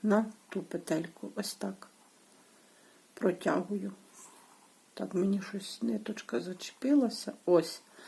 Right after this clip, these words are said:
Перетягнула. Тепер беру робочу ниточку і хвостик. І ось так затягую,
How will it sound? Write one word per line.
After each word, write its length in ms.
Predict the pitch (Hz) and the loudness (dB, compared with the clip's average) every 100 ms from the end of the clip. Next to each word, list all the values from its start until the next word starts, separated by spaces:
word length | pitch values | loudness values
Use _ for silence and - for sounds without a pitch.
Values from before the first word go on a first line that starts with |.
| - - - | -18 -18 6
Перетягнула. 840 | 254 247 233 226 208 196 180 170 - - - - | 10 12 12 10 8 8 8 6 2 -10 -10 2
Тепер 340 | - 262 269 | 8 10 12
беру 340 | 214 247 247 | 12 12 12
робочу 520 | 220 180 185 190 - 226 | 12 10 8 8 8 8
ниточку 680 | 254 277 339 - - 359 403 - | 10 10 6 6 10 10 8 4
і 260 | 240 320 269 | 8 10 10
хвостик. 760 | - - 220 175 - - - - - - - - | 6 8 10 10 8 -4 -8 -10 -20 -20 -4 8
І 160 | 277 | 12
ось 260 | - 226 - | 12 10 6
так 200 | 277 240 | 6 8
затягую, 800 | 226 233 220 180 175 170 - | 8 8 10 10 8 2 0